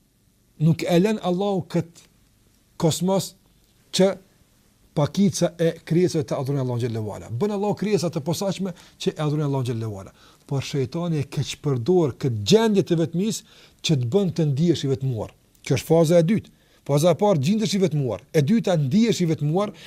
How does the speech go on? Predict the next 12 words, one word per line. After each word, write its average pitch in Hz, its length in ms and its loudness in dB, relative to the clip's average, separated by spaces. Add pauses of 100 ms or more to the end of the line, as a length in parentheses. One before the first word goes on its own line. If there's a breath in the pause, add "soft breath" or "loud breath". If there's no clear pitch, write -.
(140 loud breath)
dhe 143 160 2
posa 226 320 2
ndihesh 208 260 0
i 202 60 -2
vetmuar, 220 480 0 (260 loud breath)
e 165 80 0
treta 220 380 -2
është 160 80 0
ndihesh 180 260 0
i 190 80 -2
papërkrahur, 214 600 0 (560 soft breath)
dhe 156 180 4